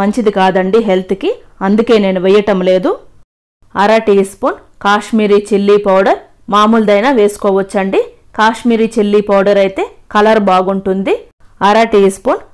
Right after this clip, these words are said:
గరం మసాలా పొడి, పావు టీ స్పూన్ మిరియాల పొడి, కొద్దిగా ఉప్పు వేసుకోండి. ఇప్పుడు ఇవన్నీ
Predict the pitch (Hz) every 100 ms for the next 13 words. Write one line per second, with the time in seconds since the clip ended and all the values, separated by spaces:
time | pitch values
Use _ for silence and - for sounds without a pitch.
0 | - 190 202 220 214 - 208 196 196 196
1 | 202 202 403 - _ _ 208 214 208 202
2 | 190 190 - 196 - _ - 196 208 208
3 | 202 196 202 214 453 - _ - 220 185
4 | 220 240 - - 208 196 233 190 190 190
5 | 202 190 190 381 - _ _ _ 214 226
6 | 247 208 196 190 214